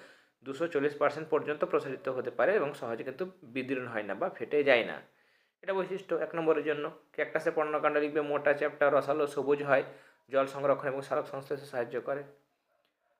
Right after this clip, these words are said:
ফোর পয়েন্ট ফাইভ নাইট্রিফিকেশন, ডিনাইট্রিফিকেশনের মধ্যে পার্থক্য।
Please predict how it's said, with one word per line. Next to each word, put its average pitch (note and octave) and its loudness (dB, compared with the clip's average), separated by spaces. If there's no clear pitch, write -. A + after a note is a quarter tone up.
ফোর F3 4
পয়েন্ট F3+ 4
ফাইভ E3+ 10
নাইট্রিফিকেশন, E3 2
ডিনাইট্রিফিকেশনের D#3+ 0
মধ্যে D#3+ 2
পার্থক্য। D#3+ 6